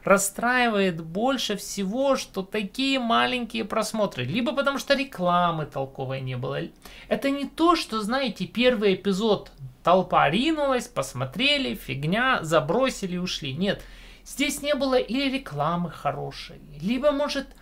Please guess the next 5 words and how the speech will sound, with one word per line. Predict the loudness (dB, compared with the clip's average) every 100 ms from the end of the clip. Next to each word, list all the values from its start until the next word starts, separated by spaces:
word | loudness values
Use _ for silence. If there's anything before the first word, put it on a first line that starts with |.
| -20 -20 -20 -20 -4
Apple | 2 2 2 0 -2
Plus | -2 0 0 -4 -2 0
не | 2 2
настолько | 2 -2 -4 -2 0 0 0 0
популярен. | 2 -2 0 2 4 4 2 0 -4 -6